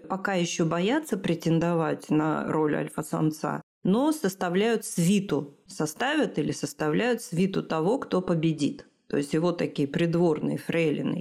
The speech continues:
Им самим-то страшненько это всё делать, но быть рядом с сильным — это прямо статусно тоже. А дальше так по периферии стоят, э, периферические особи, которым это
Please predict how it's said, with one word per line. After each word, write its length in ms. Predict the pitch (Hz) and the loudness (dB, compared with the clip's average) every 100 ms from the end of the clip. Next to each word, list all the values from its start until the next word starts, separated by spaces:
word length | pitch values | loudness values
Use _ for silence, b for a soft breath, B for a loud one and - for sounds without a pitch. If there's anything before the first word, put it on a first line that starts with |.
| 170 | 2
Им 80 | 185 | 2
самим-то 640 | - 202 190 160 156 151 | 2 2 4 4 2 -2
страшненько 680 | - - 311 359 - 160 160 | -4 -4 -2 0 0 0 2
это 200 | 151 165 | 0 -2
всё 200 | - 160 | -2 -2
делать, 340 | 147 147 139 - _ _ | 0 0 0 -4 _ _
но 220 | 202 302 | 2 2
быть 300 | 247 247 - | 4 2 2
рядом 360 | 190 180 160 156 | 0 0 0 0
с 60 | - | 0
сильным — 480 | - 311 339 175 170 | 0 4 4 4 2
это 140 | 208 208 | 0 -4
прямо 480 | - 170 190 160 156 | -2 0 2 2 -2
статусно 640 | - 170 151 151 - 147 | -2 -4 -4 -6 -4 -4
тоже. 420 | - 160 143 - - _ _ _ - | -2 -2 -2 -6 -14 _ _ _ -6
А 160 | 185 | -2
дальше 440 | 180 262 349 - 208 | 0 0 -2 -4 -6
так 260 | - 170 | -4 -2
по 100 | - | -2
периферии 640 | 165 185 180 190 190 180 156 | 0 2 2 2 2 4 2
стоят, 520 | 151 - 196 277 285 | 0 -2 0 0 0
э, 120 | 190 | 0
периферические 880 | 175 170 165 180 202 208 - - 180 | 2 0 0 2 2 0 -8 0 2
особи, 460 | 170 165 131 123 - | 2 0 -2 -4 -4
которым 580 | - 156 208 202 180 - | -4 0 2 2 2 0
это 460 | 185 190 175 160 | -2 0 -2 -2